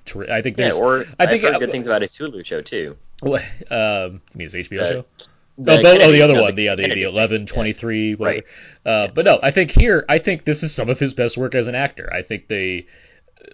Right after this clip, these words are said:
Speaker 1: I, I, the, beyond just the impression, 'cause it's one thing to do the voice, but I think there's a lot of great comedic timing here, where the comedy that stems from Tommy, in my eyes,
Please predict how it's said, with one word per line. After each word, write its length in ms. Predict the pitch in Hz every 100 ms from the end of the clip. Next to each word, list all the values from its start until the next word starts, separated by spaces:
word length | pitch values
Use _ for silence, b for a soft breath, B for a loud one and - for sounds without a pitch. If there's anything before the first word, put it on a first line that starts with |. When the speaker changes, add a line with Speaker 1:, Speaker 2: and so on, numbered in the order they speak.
| - 143 110 -
Speaker 1:
I, 140 | 90 - -
I, 380 | - _ 69 110
the, 560 | 127 127 117 110 107 - _ _ _ _ _ -
beyond 400 | 147 135 151 190
just 200 | 170 143
the 100 | 127
impression, 540 | 110 90 151 151 - 98
'cause 120 | 110
it's 100 | 110
one 140 | 156 151
thing 140 | 123
to 60 | 95
do 120 | 104
the 120 | 92
voice, 340 | 85 139 107 -
but 120 | 101
I 60 |
think 220 | 101 127 -
there's 360 | 117 104 - - b b b _
a 100 | -
lot 220 | 117 180
of 120 | 208 98
great 280 | 123 147 -
comedic 360 | 127 131 110 -
timing 420 | - 135 107 92
here, 220 | 85 -
where 140 | 80 98
the 80 | 104
comedy 380 | - 156 165 123
that 160 | 110
stems 300 | - 117 117
from 240 | - 107 95
Tommy, 520 | - 113 101 82 80
in 100 | 87
my 240 | 120 117
eyes, 320 | 80 80 85